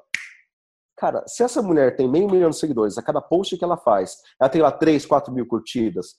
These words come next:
Eu já fiz esse congresso, já fiz o e-book, e eu percebi que quanto mais gente vendo, mais gente comprando, então eu vou fazer uma coisa que eu nunca fiz e vamos nessa.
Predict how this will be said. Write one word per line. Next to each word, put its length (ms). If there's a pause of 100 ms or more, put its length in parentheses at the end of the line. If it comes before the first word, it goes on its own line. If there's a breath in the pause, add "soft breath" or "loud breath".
(240)
Eu 80
já 140
fiz 560 (380)
esse 240
congresso, 400
já 80
fiz 320
o 100
e-book, 340
e 40
eu 80
percebi 420
que 380 (420)
quanto 240
mais 260
gente 360
vendo, 360
mais 200
gente 200
comprando, 600 (1040)
então 120
eu 60
vou 80
fazer 240
uma 140
coisa 420
que 140
eu 60
nunca 260
fiz 560
e 240
vamos 240
nessa. 280